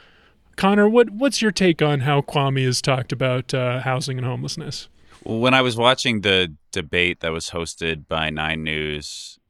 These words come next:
Speaker 2: last week, I, I was sitting with, I, I had a friend in town visiting, and so he was,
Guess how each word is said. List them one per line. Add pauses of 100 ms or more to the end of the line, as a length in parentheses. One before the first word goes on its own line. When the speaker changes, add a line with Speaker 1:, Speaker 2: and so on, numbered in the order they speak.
Speaker 2:
last
week, (160)
I, (720)
I
was
sitting
with,
I,
I
had
a
friend
in
town
visiting, (220)
and
so
he
was,